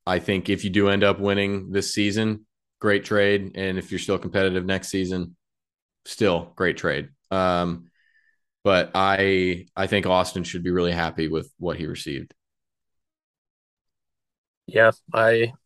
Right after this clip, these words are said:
Speaker 2: I would echo that. Um, I think it's very even when you consider the team profiles uh, of both teams in the trade. So once again,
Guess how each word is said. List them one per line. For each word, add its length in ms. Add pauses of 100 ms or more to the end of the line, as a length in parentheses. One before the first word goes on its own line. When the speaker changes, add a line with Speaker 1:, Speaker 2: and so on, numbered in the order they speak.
Speaker 2:
I 140
would 380
echo 320
that. 260 (180)
Um, 440 (640)
I 80
think 240
it's 180
very 300
even 500 (180)
when 200
you 80
consider 560
the 360 (720)
team 240
profiles 800 (200)
uh, 340 (100)
of 120
both 180
teams 320
in 80
the 80
trade. 360
So 360 (1040)
once 300
again, 400